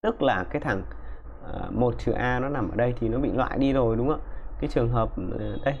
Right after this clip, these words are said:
ba a trừ đi bốn trên hai nó nằm như thế này. Thì rõ ràng là dù, dù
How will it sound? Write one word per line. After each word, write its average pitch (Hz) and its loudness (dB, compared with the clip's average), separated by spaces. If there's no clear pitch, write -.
ba 131 0
a 131 -2
trừ 120 2
đi 127 2
bốn 135 0
trên 131 -2
hai 131 0
nó 156 -4
nằm 120 0
như 123 2
thế 143 0
này. 131 -4
Thì 170 4
rõ 160 4
ràng 139 4
là 123 4
dù, 131 4
dù 135 2